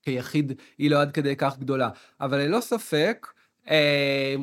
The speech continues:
חלק מהעניין הוא שאכן התאגידים האלה, כמו שאמרת, אה, צוקרברג,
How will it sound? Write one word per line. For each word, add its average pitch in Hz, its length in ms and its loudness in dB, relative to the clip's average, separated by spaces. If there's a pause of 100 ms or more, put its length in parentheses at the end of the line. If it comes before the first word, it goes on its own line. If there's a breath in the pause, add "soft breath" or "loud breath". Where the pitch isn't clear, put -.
(380)
חלק 254 400 0
מהעניין 156 520 0
הוא 131 220 -2
שאכן 143 800 -4
התאגידים 139 720 0
האלה, 131 440 -2
כמו 135 220 -6
שאמרת, 131 520 -2
אה, 113 1120 -6
צוקרברג, 143 800 -2